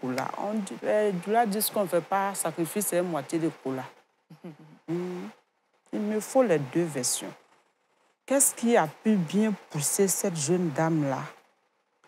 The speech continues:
Speaker 1: à, à me faire ce qu'elle m'a fait là ?
Speaker 2: On vous comprend. On, je, je comprends bien, c'est normal, hein. C'est normal que vous ayez autant mal.
Speaker 1: Sinon, <laughs> tout ce que le pasteur a dit là, j'ai compris.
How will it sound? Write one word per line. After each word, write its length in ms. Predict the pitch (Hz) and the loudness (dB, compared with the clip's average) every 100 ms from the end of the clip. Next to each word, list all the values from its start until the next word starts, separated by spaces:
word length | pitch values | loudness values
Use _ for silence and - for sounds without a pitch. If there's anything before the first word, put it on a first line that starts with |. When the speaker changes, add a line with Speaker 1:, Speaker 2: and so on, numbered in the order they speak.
| _ _ _ _ _ _ _ _ - | _ _ _ _ _ _ _ _ -8
Speaker 1:
à, 380 | 160 147 131 127 - - - | -4 -2 -2 -6 -10 -14 -10
à 100 | 147 | -2
me 180 | 151 160 | 2 4
faire 340 | 151 - 208 208 | 2 2 4 4
ce 140 | - | 2
qu'elle 320 | 147 - 170 | -4 0 2
m'a 200 | 160 143 | 2 0
fait 360 | 131 - - 147 | -2 -4 0 0
là ? 160 | - - - _ _ _ _ _ _ - - - | 0 -10 -14 _ _ _ _ _ _ -20 -8 2
Speaker 2:
On 60 | |
vous 100 | 170 | 2
comprend. 460 | 175 180 151 - 151 - - - _ - | 4 2 0 -2 -4 -4 -20 -20 _ 4
On, 200 | 175 175 | 6 6
je, 180 | 151 | 4
je 540 | 156 135 - - - - | 0 -4 -12 -12 -12 -2
comprends 320 | 180 160 180 | 0 2 4
bien, 260 | 170 190 165 | 6 6 6
c'est 180 | - | 2
normal, 360 | 165 165 175 160 | 4 6 6 6
hein. 140 | 147 147 | 4 0
C'est 240 | - 160 | 0 2
normal 340 | 160 165 180 | 4 4 4
que 120 | 175 160 | 2 -2
vous 180 | 165 | 0
ayez 240 | 160 165 170 - - - - - | 2 2 0 -2 -18 -18 -12 -2
autant 400 | 156 147 - 170 | 0 0 2 6
mal. 400 | 170 180 202 233 262 - | 8 8 8 2 -8 -4
Speaker 1:
Sinon, 560 | - - 233 226 190 170 - | -2 -2 0 2 4 4 2
<laughs> 220 | - - | -6 -8
tout 120 | - 247 | -4 0
ce 120 | 190 | 0
que 140 | 165 | 0
le 100 | 180 | -4
pasteur 380 | 151 143 - 175 | -2 -2 -2 -2
a 60 | 135 | -4
dit 180 | 127 | -4
là, 180 | 147 143 | -4 -2
j'ai 120 | 139 139 | -2 -4
compris. 360 | - 135 - | -6 -12 -10